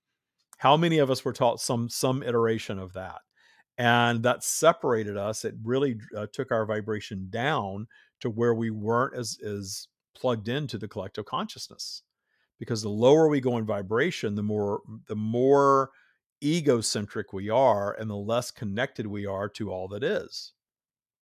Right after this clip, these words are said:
That functionality serves the purpose of giving us the imperfect journey and our, our struggles and our problems and our challenges,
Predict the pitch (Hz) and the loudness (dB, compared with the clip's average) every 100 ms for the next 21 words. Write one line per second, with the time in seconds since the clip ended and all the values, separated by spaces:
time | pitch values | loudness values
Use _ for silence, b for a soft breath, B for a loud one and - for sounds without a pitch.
0 | _ _ _ _ _ - b b b - | _ _ _ _ _ -20 b b b -2
1 | 120 120 131 120 117 120 147 127 120 98 | -2 0 -4 -2 0 4 4 2 0 -2
2 | 104 101 - 147 - 127 117 101 110 104 | -2 -4 2 2 2 -2 -4 -2 -2 -2
3 | 101 104 - 98 95 98 92 107 104 127 | -6 -8 -8 -10 -6 -6 -6 -8 -2 0
4 | 123 101 98 98 95 95 95 92 - 117 | 0 -2 -4 -6 -6 -8 -10 -8 -4 -2
5 | 107 98 90 92 - 120 131 104 98 98 | -2 -6 -8 -6 0 2 2 -2 -6 -8
6 | 87 - 139 190 131 101 98 | -10 -4 0 0 0 -4 -6